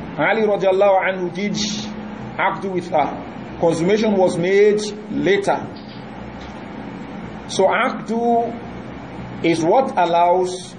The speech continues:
a man to be in isolation with a woman.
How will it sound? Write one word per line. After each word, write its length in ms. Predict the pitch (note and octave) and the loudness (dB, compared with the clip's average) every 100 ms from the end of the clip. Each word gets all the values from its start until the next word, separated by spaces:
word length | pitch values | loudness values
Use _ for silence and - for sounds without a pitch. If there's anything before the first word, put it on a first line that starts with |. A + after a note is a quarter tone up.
| - - - - - - - | -16 -16 -14 -14 -14 -12 -2
a 80 | D#3 | 2
man 340 | F3+ B3+ A3+ | 4 4 2
to 100 | G#3 E3+ | 0 0
be 200 | G#3 G3 | 0 2
in 80 | F3 | 4
isolation 720 | D#3 - E3 G3 G3 E3+ D#3 | 2 2 2 4 4 2 4
with 440 | E3 G3 G3+ - | 4 4 2 4
a 100 | F3 | 4
woman. 500 | F#3 G3+ D#3+ - - | 4 4 2 0 -6